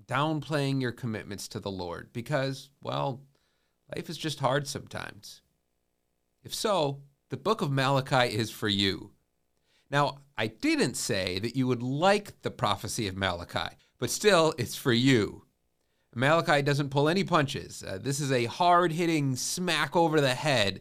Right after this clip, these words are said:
from the very first line to the very last. It addresses people in a situation very similar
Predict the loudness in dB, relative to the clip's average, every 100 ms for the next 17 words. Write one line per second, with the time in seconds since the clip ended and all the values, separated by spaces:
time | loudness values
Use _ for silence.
0 | -12 -6 -2 4 4 4 0 0 2 0
1 | -2 2 4 4 2 0 -2 0 4 4
2 | 4 4 4 4 0 -10 -20 _ _ _
3 | -6 -4 2 2 2 -2 -4 -6 -2 -4
4 | -4 _ -2 -2 -2 -2 2 2 2 -4
5 | -6 -10 -16 -14 -2 0 0 -2 -4 -6
6 | -12 -8 0 0 2 0 2 0